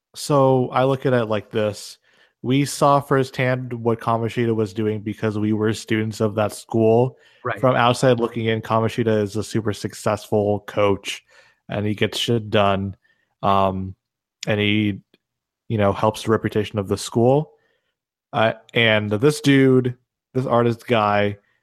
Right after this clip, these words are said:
Speaker 1: we are looking from the outside in, and, like, the performative niceness that goes with being a fucking asshole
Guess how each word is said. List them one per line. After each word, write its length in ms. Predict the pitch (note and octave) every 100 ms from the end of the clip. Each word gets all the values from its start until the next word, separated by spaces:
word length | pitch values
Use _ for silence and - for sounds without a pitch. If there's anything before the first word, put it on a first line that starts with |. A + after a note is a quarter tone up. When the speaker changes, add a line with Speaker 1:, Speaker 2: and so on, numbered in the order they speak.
| _ _ _ _
Speaker 1:
we 440 | A2+ A2+ A2 A2+ -
are 160 | G#2+
looking 240 | A2+ A#2+ A#2
from 160 | A#2+ A2+
the 60 |
outside 440 | G#2+ A2 - G#2 G2
in, 420 | B2 C3+ D3 D#3+
and, 220 | - A2 G#2+
like, 180 | G#2
the 100 | G#2
performative 760 | - A2+ G#2 - A#2+ A#2+ A#2 G#2
niceness 640 | G#2 G#2 G2+ - B2 C3 -
that 180 | A2
goes 220 | A2 G#2+ G#2
with 140 | F#2+
being 220 | G#2+ G#2
a 60 | G#2
fucking 440 | - A2 - G#2+
asshole 680 | G#2+ G#2+ G#2 B2 A#2 B2 B2